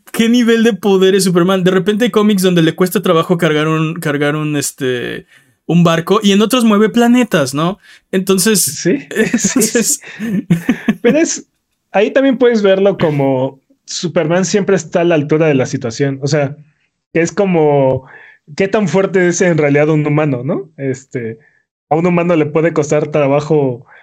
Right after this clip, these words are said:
Speaker 2: este, cargar una tele o cargar un camión, ¿no? Este, y son cosas que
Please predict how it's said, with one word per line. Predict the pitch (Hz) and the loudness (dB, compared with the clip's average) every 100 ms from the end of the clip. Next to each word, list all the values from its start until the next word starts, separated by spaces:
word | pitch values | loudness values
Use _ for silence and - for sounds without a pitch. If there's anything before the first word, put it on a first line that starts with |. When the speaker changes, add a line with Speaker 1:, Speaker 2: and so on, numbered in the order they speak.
| _ _ - | _ _ -2
Speaker 2:
este, | 147 - 143 135 | -2 -2 -6 -4
cargar | 143 143 156 | -2 0 2
una | 165 160 151 | 2 2 0
tele | 147 151 175 226 | 0 2 2 2
o | 160 156 139 143 | 0 2 0 -2
cargar | 160 147 156 | -2 0 0
un | 160 | 0
camión, | 156 143 165 143 | 0 0 0 0
¿no? | 135 190 160 | -2 -2 -2
Este, | 135 - 117 117 131 _ | -2 -4 -12 -14 -16 _
y | 151 | -2
son | 156 160 156 | 0 -2 -2
cosas | 165 160 175 | -2 0 0
que | 156 139 131 | 0 0 0